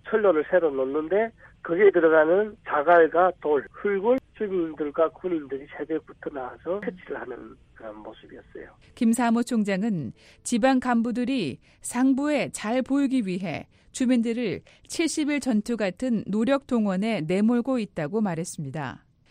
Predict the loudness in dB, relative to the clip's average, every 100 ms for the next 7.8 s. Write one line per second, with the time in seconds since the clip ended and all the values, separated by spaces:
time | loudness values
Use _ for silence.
0 | _ -20 -2 2 4 4 4 2 0 0
1 | 2 2 2 0 0 0 -2 -2 -2 -4
2 | -2 0 4 4 4 2 2 2 2 0
3 | -4 -2 -2 -2 -8 -8 -2 0 0 -2
4 | -4 -4 -4 -4 -6 -8 -2 -2 -2 -2
5 | 0 0 2 2 2 0 0 0 -2 -6
6 | -4 -4 -4 -8 _ -4 2 2 2 2
7 | 0 0 -4 -4 -4 -6 -6 -12